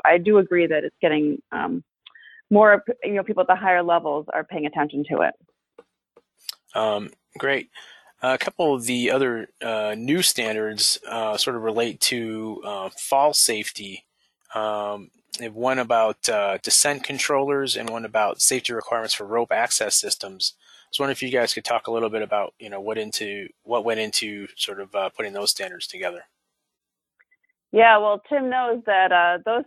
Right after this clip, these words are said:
Speaker 1: took quite some time <laughs> to, to get together, but, uh, I'm happy we finally got them across the finish line. And, you know, a lot of times when we think about fall protection and fall arrest,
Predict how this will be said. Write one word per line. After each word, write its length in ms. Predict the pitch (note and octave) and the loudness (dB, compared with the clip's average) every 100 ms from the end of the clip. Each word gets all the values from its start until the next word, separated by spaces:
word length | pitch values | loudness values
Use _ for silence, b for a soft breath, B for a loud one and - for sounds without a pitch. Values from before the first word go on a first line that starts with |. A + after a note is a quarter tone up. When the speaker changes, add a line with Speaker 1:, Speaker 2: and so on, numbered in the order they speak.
| _ | _
Speaker 1:
took 140 | B3 | -8
quite 240 | - B3+ B3+ | -6 -8 -6
some 180 | A#3 A3 | -8 -8
time 340 | C4 A3 G#3+ - - | -4 -4 -2 -6 0
<laughs> 100 | - | 4
to, 100 | F#4+ - | 4 4
to 220 | A#3+ B3 | 0 -2
get 200 | G#3 A3 - | 4 2 2
together, 460 | A3 A3 G#3 G3+ F#3 _ _ _ _ | -2 2 2 2 -2 _ _ _ _
but, 160 | G#3+ G#3 | 2 4
uh, 180 | G3+ F#3 - | 2 0 0
I'm 200 | G3+ C4+ | -2 0
happy 260 | G#3+ G#3+ | 0 0
we 120 | G3 | -4
finally 400 | G3 F#3 F#3+ F#3 | -2 -2 0 -2
got 220 | E3 F3+ - | 4 4 4
them 140 | F3+ | -2
across 260 | F#3 G3 F#3 | -2 -2 -2
the 80 | F#3 | -6
finish 340 | - F#3 G3 | -8 -8 -6
line. 240 | G3+ F3 F3+ | -4 -2 -2
And, 120 | F3+ _ b b _ | -6 _ b b _
you 80 | B3+ | 0
know, 60 | B3+ | 4
a 20 | |
lot 200 | C4+ G#4 | 6 4
of 100 | F4 | 2
times 220 | C#4+ B3+ | 2 2
when 100 | B3 | 0
we 60 | G#3+ | 0
think 200 | A3+ G#3 | -2 0
about 360 | G3+ F#3 D#3+ - | 6 6 6 4
fall 160 | G3 G3 | 4 4
protection 440 | - F#3+ F3+ - | 4 2 2 -2
and 80 | F3+ - | -8 4
fall 240 | F#3 F3+ | 8 8
arrest, 320 | F3 F3 F3+ | 6 4 4